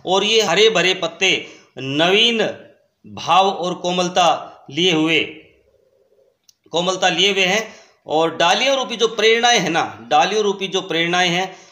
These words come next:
और कोमल शरीर वाली कलियां रूपी जो आशाएं हैं, वो अभी अभी तो प्रस्फुटित हुई हैं।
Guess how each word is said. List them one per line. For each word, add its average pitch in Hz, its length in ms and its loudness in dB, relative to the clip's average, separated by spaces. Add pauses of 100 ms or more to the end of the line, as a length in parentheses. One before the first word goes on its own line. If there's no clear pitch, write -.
(100)
और 180 180 0
कोमल 196 680 0 (180)
शरीर 202 400 0
वाली 190 240 2
कलियां 185 400 0
रूपी 180 200 -4
जो 165 120 -4
आशाएं 160 460 0
हैं, 139 260 -6 (260)
वो 180 120 0
अभी 147 360 0
अभी 160 200 0
तो 170 520 -6
प्रस्फुटित 165 580 -4 (540)
हुई 160 280 0
हैं। - 520 -4